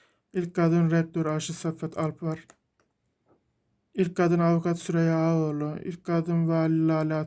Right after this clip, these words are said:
Aytaman, ilk kadın büyükelçi Filiz Çin-, Dinçmen, ilk kadın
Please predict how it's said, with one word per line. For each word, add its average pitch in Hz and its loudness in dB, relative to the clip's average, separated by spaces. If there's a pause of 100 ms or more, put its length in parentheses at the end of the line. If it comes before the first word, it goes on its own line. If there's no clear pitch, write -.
Aytaman, 151 -4 (1600)
ilk 180 -2
kadın 170 2
büyükelçi 170 2
Filiz 160 -8
Çin-, 160 -4
Dinçmen, 160 -6 (420)
ilk 175 -2
kadın 165 0